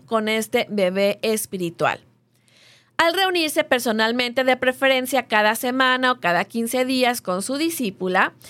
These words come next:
debe fomentarse una relación auténtica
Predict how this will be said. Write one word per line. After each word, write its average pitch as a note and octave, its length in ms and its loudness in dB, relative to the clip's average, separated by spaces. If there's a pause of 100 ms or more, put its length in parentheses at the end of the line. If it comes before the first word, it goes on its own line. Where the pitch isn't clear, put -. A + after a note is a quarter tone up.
(280)
debe C#4 300 6
fomentarse B3+ 880 0
una E4+ 300 0
relación A#3 800 0
auténtica E4 1040 0